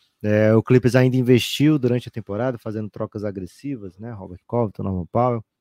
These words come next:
é, buscando um posicionamento em playoff, que não veio, né? Veio no play-in, mas,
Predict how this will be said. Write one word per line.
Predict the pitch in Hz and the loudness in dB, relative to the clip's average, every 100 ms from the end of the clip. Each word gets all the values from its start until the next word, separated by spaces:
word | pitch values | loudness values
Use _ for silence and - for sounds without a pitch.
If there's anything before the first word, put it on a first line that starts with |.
| _ _ _ _ _ _ - | _ _ _ _ _ _ -16
é, | 107 107 101 101 98 98 92 | -12 -12 -12 -12 -14 -16 -16
buscando | 90 107 - 113 107 104 95 _ - | -16 -16 -12 -10 -10 -10 -14 _ -10
um | 117 104 | -8 -6
posicionamento | 113 101 117 107 107 107 - | -6 -4 -4 -4 -4 -6 -6
em | 104 | -8
playoff, | 98 113 104 107 113 - 127 _ _ _ _ | 0 2 2 2 0 -4 -12 _ _ _ _
que | 117 | -8
não | 113 | -8
veio, | 101 110 143 | -6 -8 -6
né? | 117 | -8
Veio | 110 107 | -8 -10
no | 104 | -10
play-in, | - 104 98 120 | -12 -12 -10 -10
mas, | 113 92 | -12 -14